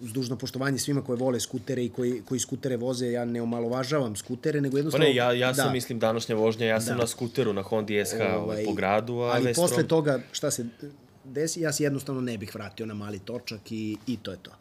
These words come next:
Speaker 1: Ovaj, u-, opet kažem, uz dužno poštovanje svima koji voze skutere, ne, ne omalovažavam. E,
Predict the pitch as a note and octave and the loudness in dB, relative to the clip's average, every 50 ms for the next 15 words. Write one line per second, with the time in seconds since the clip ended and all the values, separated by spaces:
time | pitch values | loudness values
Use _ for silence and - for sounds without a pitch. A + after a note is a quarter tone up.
0 | - - - - _ - G#2+ G#2 G2+ G2 G2+ G2+ G2+ G2 G2 G#2+ A2+ - - - | -20 -20 -20 -20 _ -4 -4 -2 -2 -2 -2 -4 -4 -6 -6 -10 -14 -12 -8 -4
1 | C3 B2+ B2+ B2+ G#2+ - B2+ A2 G#2+ A2 G#2+ G2 G#2+ G#2+ G2+ A2 G2+ - G#2 - | -4 -4 -4 -4 -6 -6 -6 -6 -6 -8 -8 -8 -8 -8 -8 -10 -10 -10 -10 -8
2 | A#2 G#2+ G#2+ G#2 G#2+ G#2+ G2+ - A2 G#2 G#2 G#2 G2+ - A2+ G#2+ A2 G#2+ G2 F2 | -8 -8 -6 -6 -6 -6 -6 -6 -6 -6 -8 -8 -8 -8 -8 -6 -6 -8 -8 -10
3 | F2 - - - F#2 - - F2+ F#2 F2+ F#2+ G2 G2+ G#2 G#2 - A#2 B2 B2 A#2 | -12 -14 -14 -16 -16 -14 -14 -14 -12 -10 -10 -8 -8 -8 -8 -8 -8 -6 -6 -4
4 | A2 A2+ A2 G#2+ G#2+ G#2 G2 F2+ E2 F2 E2 - - - - - - - - - | -4 -4 -4 -6 -6 -6 -8 -10 -12 -14 -16 -18 -20 -20 -20 -20 -20 -20 -20 -20
5 | - - - - - _ - E2+ F2+ G2 G2+ G2+ G2+ G#2 G#2 G#2 G#2 G#2 | -20 -20 -20 -20 -20 _ -18 -12 -8 -6 -6 -4 -4 -4 -6 -6 -6 -6